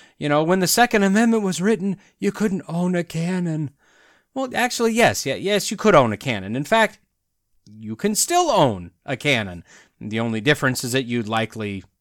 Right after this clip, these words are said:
have to do a whole lot more paperwork today in order to own your own cannon.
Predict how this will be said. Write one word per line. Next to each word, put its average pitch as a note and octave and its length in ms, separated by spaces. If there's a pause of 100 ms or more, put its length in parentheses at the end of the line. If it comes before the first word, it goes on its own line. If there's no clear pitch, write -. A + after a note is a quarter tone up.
have A2+ 240
to A#2+ 80
do G#2+ 160
a F#2 80
whole A3 240
lot E3+ 180
more C#3+ 140
paperwork C#3 540
today C#3 560 (360)
in D#3 220
order A#2+ 300
to C3+ 180
own A#2 480 (400)
your G#2+ 260
own F#2 200
cannon. D3+ 580